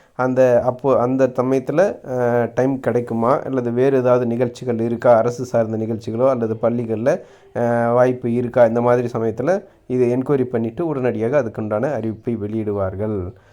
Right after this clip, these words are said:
So, இதுக்கு வந்து இந்த வீக்கெண்டுக்குள்ளார இதுக்கான அப்டேட் வந்து கிடைச்சிரும். அதிகாரப்பூர்வமாக டி ஆர் பி, அ, டி ஆர் பி வந்து செய்திக்குறிப்பு வெளியிடுவாங்க. ரைட்டா?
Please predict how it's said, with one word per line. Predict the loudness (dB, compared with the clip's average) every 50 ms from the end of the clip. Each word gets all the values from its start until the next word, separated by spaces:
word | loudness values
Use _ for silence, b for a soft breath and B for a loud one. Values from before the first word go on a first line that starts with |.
| b b
So, | -6 -2 -2
இதுக்கு | 0 0 -2 -2 -4 -4 -2 -2
வந்து | -2 -2 -2 -4 -4
இந்த | -4 -4 -4 -4
வீக்கெண்டுக்குள்ளார | -2 -2 -4 -4 -4 -4 -4 -4 -4 -4 -4 -6 -4 -2 -2 0 0 0 -2 -4 -6 -10
இதுக்கான | -12 -8 -4 -4 -2 -2 -2 -4
அப்டேட் | -2 -2 -2 -2 -2 -2
வந்து | -4 -4 -4 -6 -6 -8 -8 -6
கிடைச்சிரும். | -4 -4 -4 -4 -4 -2 -2 -4 -4 -8
அதிகாரப்பூர்வமாக | -10 -8 -8 -4 -2 0 2 2 0 0 -2 -4 -4 -4 -4 -2 -2 -2 -2 -4 -6 -6
டி | -4 0 0
ஆர் | 0 0 0
பி, | -4 -6 -6 B B B B B B _ -6
அ, | -4 -2 -2 -4 -4
டி | -4 0 2 2
ஆர் | 2 2 2
பி | 0 0 0
வந்து | 0 0 -2 -4 -4 -6
செய்திக்குறிப்பு | -6 -6 -6 -6 -6 -6 -8 -6 -8 -8 -6 -4
வெளியிடுவாங்க. | -4 -4 -2 -2 -2 -2 -4 -6 -8 -12 -18 _ -10 -8
ரைட்டா? | -8 -4 -2 -2 -2 -2